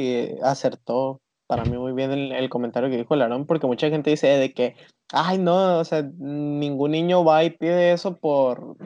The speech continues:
por el personaje", no, pero, o sea, tú cuando comes eso, como que te imaginas y asocias un personaje con un producto.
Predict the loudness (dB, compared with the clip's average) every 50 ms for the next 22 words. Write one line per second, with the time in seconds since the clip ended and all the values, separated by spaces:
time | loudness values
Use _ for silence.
0 | -14 -4 -2 -2 0 0 -2 -4 -4 -6 -4 -4 -4 -4 -4 -4 -4 -4 -4 -2
1 | -2 -2 0 0 2 2 2 0 0 -4 -6 -6 _ _ _ _ _ -6 -6 -2
2 | -2 -2 -2 -4 _ _ -2 -2 -2 0 0 -2 0 0 -2 0 2 2 2 2
3 | 2 0 0 0 0 -2 0 0 0 0 2 0 -2 0 2 2 2 2 0 -2
4 | -4 -4 -6 -6 -2 -2 -2 -2 -2 2 2 2 2 2 0 0 -2 0 0 0
5 | -4 -2 -4 -8 -6 -4 -4 -4 -4 -6 -8 -8 -8 -8 -8 -10 -8 -8 -8 -8
6 | -8 -12 -8 -2 0 0 0 0 -2 -4 -6 _ -16 -16 -16